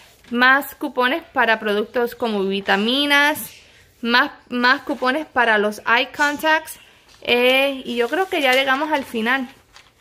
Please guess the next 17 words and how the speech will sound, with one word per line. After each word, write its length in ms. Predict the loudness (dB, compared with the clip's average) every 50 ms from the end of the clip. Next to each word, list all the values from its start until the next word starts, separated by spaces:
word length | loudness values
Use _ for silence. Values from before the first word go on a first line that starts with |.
| _ _ _ _ -20 -16 -10
de 200 | 0 4 4 4
este 240 | 4 2 -2 -2 0
librito. 460 | 0 0 0 0 -2 -2 -2 -6 -10 -10 -16 _ _ _ _ -20 _ _ -20 -8 -4
¿Ves? 180 | -4 -4 -4 -6 -14 _ _ _ _ _ _ _ _ -20 -20 _
So, 160 | 2 4 4
esos 220 | 4 6 2 2
son 180 | 4 4 6 6
los 120 | 6 4
que 160 | 2 0 -2
trae, 420 | 2 4 6 6 6 6 6 4 2
estos 260 | 2 0 -4 -6 -6 -6 -10 -12 -6
es 320 | -2 0 0 0 0 -4 -10 -8
lo 180 | -4 -4 -2 -2
que 140 | -2 -4
traen 340 | -2 0 2 2 4 4 2
los 120 | 2 0 0
libritos 680 | -2 -6 -6 -6 -6 -6 -4 -2 -2 -2 -4 -6